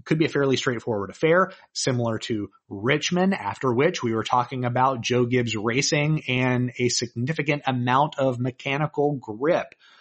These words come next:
So look, this is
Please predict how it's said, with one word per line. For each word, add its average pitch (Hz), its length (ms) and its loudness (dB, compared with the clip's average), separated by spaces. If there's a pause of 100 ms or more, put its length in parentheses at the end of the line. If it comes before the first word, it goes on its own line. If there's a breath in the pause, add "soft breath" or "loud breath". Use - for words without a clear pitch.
(160 soft breath)
So 135 540 2 (460 soft breath)
look, 185 300 2
this 127 260 0
is 123 400 0